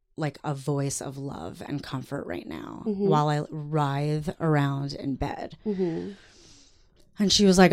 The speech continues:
Speaker 1: "All right, like, what do you want me to talk about?" I was like, "Anything. Just, like, tell me what you did today, whatever."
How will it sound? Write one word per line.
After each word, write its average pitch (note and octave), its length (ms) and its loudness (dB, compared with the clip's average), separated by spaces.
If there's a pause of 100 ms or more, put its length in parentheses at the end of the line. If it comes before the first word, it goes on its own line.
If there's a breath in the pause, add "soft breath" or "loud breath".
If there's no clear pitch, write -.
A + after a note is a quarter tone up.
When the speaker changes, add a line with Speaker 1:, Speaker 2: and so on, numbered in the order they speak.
Speaker 1:
"All F#3 140 12
right, G3+ 340 12
like, F3 360 8
what E3 180 10
do F3+ 40 10
you F#3 60 10
want G3 140 8
me G#3 60 6
to A3 80 10
talk A#3+ 240 10
about?" E3 260 12
I D#3 40 10
was D3+ 120 6
like, E3 180 8
"Anything. D#3+ 460 8
Just, D3+ 120 0
like, D3+ 120 4
tell D#3 200 8
me D#3+ 120 12
what D#3+ 140 10
you D#3 100 8
did D3+ 180 6
today, C#3+ 480 0
whatever." D3+ 600 2